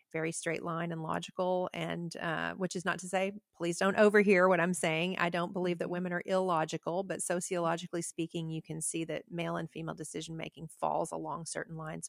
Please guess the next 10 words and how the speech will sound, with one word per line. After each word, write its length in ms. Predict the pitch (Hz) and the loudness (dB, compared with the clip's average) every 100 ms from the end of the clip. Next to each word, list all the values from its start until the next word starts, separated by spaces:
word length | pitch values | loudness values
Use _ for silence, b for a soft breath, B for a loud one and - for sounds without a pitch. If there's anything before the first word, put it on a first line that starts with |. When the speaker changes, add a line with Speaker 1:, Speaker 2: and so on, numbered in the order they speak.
| - | -8
Speaker 1:
Women 280 | 185 180 175 | -6 -4 -6
tend 220 | 170 170 | -8 -10
to 80 | 175 | -12
be 100 | 165 | -10
more 200 | 160 165 | -8 -8
colla-, 180 | - 151 - _ | -8 -8 -10 _
collaborative 680 | - 160 165 190 - 220 247 - B B B - | -6 -2 -2 -2 -2 -2 -2 -8 B B B -10
and 140 | 165 | -6
Speaker 2:
Mm. 60 | 180 | -6
Speaker 1:
consensus-seeking. 1040 | 175 175 175 - 190 - 196 - 226 277 | -6 -4 -4 -4 -6 -4 -6 -4 -6 -6